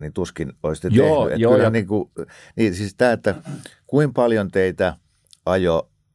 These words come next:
Speaker 1: rahaa, ikään kuin se, että, että saadaan laskut maksettua.
Speaker 2: No siis tos-, siis paljon ajoja. Sit, kun si-, se, sehän ei ollut niinku siis syy siihen, minkä takia ajateltiin, että tehdään tää, niin sehän ei ollut sen takia, että, että me ollaan telkkarissa, kattokaa meitä.
Speaker 1: Mm.
Speaker 2: Et, et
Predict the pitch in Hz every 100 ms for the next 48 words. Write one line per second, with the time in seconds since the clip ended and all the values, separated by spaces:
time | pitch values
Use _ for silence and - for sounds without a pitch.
0 | _ _ _ - _ - 92 95 85 67
1 | 62 104 117 117 127 104 _ _ - 101
2 | - 101 104 110 98 80 78 71 - -
3 | - 156 147 139 160 147 _ _ - 110
4 | - 151 110 104 123 95 82 101 - -
5 | 95 110 - - 117 107 107 - 123 110
6 | 95 95 92 92 90 - - - 127 95
7 | 90 82 80 80 82 82 82 82 80 69
8 | - 98 95 82 85 78 76 76 85 80
9 | 76 76 - 85 76 73 71 - 69 _
10 | - 73 - 82 76 - 87 78 - 69
11 | 73 69 73 - 69 71 80 73 64 -
12 | - 92 80 65 - - - 76